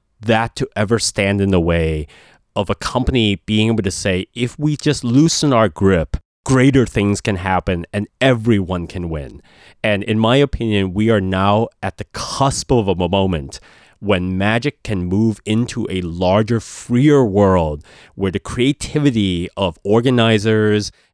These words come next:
and Magic players out in the world can start producing content and events and ways of playing the game that Wizards of the Coast either never thought of or never thought they could allow. And then we'll find that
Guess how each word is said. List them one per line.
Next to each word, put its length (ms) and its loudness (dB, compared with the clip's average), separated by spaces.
and 220 -2
Magic 380 -2
players 420 0
out 260 0
in 120 2
the 80 0
world 560 2
can 120 -8
start 320 -4
producing 640 0
content 640 -4
and 160 -6
events 680 -2
and 200 -4
ways 300 2
of 120 -4
playing 260 -2
the 80 -2
game 400 0
that 160 0
Wizards 360 0
of 100 -2
the 60 -2
Coast 300 -6
either 180 -2
never 320 0
thought 420 0
of 380 0
or 120 2
never 300 0
thought 360 -2
they 100 -2
could 160 -6
allow. 720 0
And 180 -2
then 220 2
we'll 200 6
find 500 0
that 180 -2